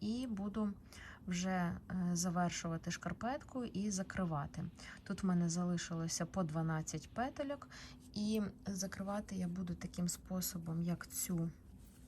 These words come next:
мережевну шкарпеточку. І ось подивіться, тут видно, що таке враження,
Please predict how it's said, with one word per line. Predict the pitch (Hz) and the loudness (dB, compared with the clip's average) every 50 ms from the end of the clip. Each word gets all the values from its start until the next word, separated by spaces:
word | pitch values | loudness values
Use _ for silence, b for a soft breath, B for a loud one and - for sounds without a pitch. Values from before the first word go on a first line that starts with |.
| - - - - - - | -16 -16 -18 -8 -2 0
мережевну | 175 170 165 165 165 165 - 190 202 220 247 269 | 0 2 2 0 -2 -2 -4 -4 -4 -2 -4 -4
шкарпеточку. | - - - 277 262 - 277 277 269 285 269 - - - 277 277 277 - B B B B B B B B B - | -6 -6 -6 -6 -6 -6 -6 -8 -6 -6 -6 -8 -8 -6 -6 -8 -8 -10 B B B B B B B B B -2
І | 202 214 220 | 0 0 0
ось | 196 196 185 | 0 0 -2
подивіться, | - - - 185 - 190 190 202 196 - - 170 | -4 -4 -6 -6 -4 -4 -4 -4 -4 -4 -4 -4
тут | - - 180 - - | -4 -6 -6 -4 -2
видно, | 170 170 165 151 151 147 143 165 160 - - - - - - - - - - - - - - - B B B B B B B B B B - | 0 2 2 2 2 0 -2 -2 -4 -6 -10 -16 -18 -18 -18 -16 -16 -16 -18 -16 -16 -18 -18 -18 B B B B B B B B B B -12
що | - - - - - 196 190 185 175 160 - - - - - - - - - - | -10 -8 -6 -4 0 2 4 4 4 4 2 -2 -10 -16 -18 -20 -20 -18 -14 -10
таке | - 180 - - 202 202 | -10 -10 -2 2 4 4
враження, | 190 165 170 165 160 160 175 196 226 247 262 277 294 311 | 6 6 4 4 4 4 2 0 -2 -2 -2 0 0 -2